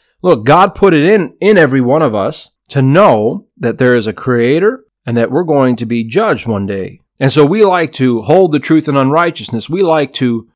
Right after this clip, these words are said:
to put that away and cover up what we really know with all kinds of things and arguments and philosophies. And we make God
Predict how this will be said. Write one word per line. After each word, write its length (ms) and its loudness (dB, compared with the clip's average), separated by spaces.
to 120 -6
put 280 -4
that 220 2
away 320 2
and 160 -2
cover 440 0
up 480 -4
what 180 -8
we 140 -2
really 300 -2
know 400 -8
with 140 -4
all 160 2
kinds 340 0
of 80 -4
things 640 -4
and 100 -6
arguments 540 -2
and 100 -6
philosophies. 920 -2
And 100 0
we 100 4
make 320 -2
God 540 0